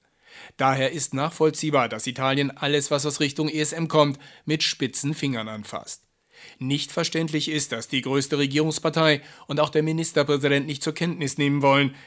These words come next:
was die E U-Finanzminister vergangene Woche wirklich beschlossen haben. Ein Hilfspaket mit Zugeständnissen, um in erster Linie den Italienern ihre Befürchtungen zu nehmen.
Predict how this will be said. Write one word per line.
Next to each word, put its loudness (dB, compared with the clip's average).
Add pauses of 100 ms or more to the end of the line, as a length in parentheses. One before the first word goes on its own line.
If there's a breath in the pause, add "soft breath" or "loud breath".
was -4
die -2
E 0
U-Finanzminister -2
vergangene -2
Woche -4
wirklich -4
beschlossen -6
haben. -12 (420 loud breath)
Ein -2
Hilfspaket -2
mit -2
Zugeständnissen, 0
um -6
in -2
erster 2
Linie 2
den 0
Italienern -2
ihre -4
Befürchtungen -6
zu -6
nehmen. -10